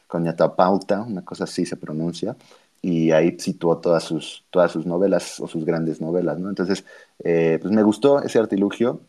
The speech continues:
no quería tampoco referencias explícitas, justo para evitar que alguien pudiera decir, "Ah, esta es el cár-, se está refiriendo al cártel de los Zetas", ¿no? No, es porque está alejado de eso y realmente no, no signif-,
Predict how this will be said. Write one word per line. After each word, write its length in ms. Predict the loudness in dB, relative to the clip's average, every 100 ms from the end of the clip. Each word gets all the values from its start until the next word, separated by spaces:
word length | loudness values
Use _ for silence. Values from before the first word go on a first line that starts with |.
| -20
no 380 | -18 -8 -4 0
quería 200 | 2 4
tampoco 320 | 2 0 0
referencias 480 | 0 -2 -4 -4 -4
explícitas, 760 | -6 -4 -2 -2 0 0 -2 -8 -20 _
justo 400 | 0 2 4 2
para 200 | 4 4
evitar 560 | 4 4 4 4 4 -4 _ _
que 280 | 0 4 4
alguien 340 | 2 0 -2 -2
pudiera 300 | -2 0 0
decir, 220 | 0 -2
"Ah, 380 | 0 -2 -2 -2
esta 380 | -4 -4 0 0
es 120 | -2
el 140 | -4
cár-, 300 | 2 2 0 -4
se 100 | -2
está 200 | 0 0
refiriendo 600 | -2 -2 0 0 0 -2
al 120 | -4
cártel 600 | -2 -4 -4 -4 -4 -6 _ _ _ _ -6
de 100 | -4
los 120 | -2
Zetas", 420 | 0 0 -2 -4
¿no? 240 | -4 -6 -6
No, 160 | -8 -10 -10
es 120 | -4
porque 200 | -2 0
está 160 | 4 4
alejado 320 | 4 4 4
de 80 | 4
eso 120 | 2
y 60 |
realmente 360 | 2 0 -2 -4
no, 200 | -6 -6
no 100 | -8
signif-, 360 | -6 -6 -6